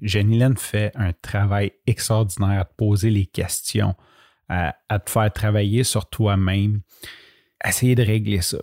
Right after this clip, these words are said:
Puis sincèrement, tu sais, comme là, c'est quelques heures plus tard, fait que je peux pas dire comme je suis, je suis guéri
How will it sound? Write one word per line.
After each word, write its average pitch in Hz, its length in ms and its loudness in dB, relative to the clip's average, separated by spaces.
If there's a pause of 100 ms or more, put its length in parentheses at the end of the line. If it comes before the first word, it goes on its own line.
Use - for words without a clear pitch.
Puis 131 100 0
sincèrement, 131 840 4
tu - 80 -20
sais, 135 120 0
comme 123 180 4
là, 127 80 4
c'est 120 220 -2
quelques 110 540 2
heures 110 180 2
plus 110 160 -2
tard, 110 260 0
fait 101 180 -2
que - 60 -12
je - 220 -6 (120)
peux 113 120 2
pas 135 260 4
dire 117 280 2
comme 101 480 0 (480)
je - 120 -12
suis, 101 400 2
je - 80 -4
suis - 160 -6
guéri 104 720 0